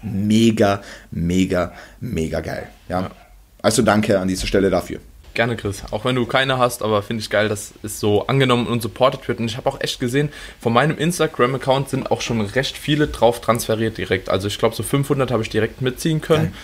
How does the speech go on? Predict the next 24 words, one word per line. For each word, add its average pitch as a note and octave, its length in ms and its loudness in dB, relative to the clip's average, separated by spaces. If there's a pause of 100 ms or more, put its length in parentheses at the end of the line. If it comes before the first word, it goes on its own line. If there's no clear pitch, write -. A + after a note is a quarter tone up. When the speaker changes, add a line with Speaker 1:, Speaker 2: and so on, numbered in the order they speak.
Speaker 2:
Sind B2 260 2
teilweise B2+ 500 4
halt A#2 220 0
auch - 200 4
eher A2+ 180 4
so G#2+ 100 -2
Coaches C#3 480 2
oder G#2 140 2
Leute, G#2+ 260 2
die A2 160 0
sich G#2 220 -6
dafür G#2 280 2
interessieren. A2+ 520 -2
Ich A2+ 100 -4
habe - 100 -8
mal A2 120 0
so G#2+ 80 -2
ein G#2 40 -8
bisschen A2 220 -2
die G#2 100 2
Abonnenten A#2 560 0
durchgeschaut, B2 540 2
Speaker 1:
Mhm. F#2+ 60 0
Speaker 2:
ne? A2 120 4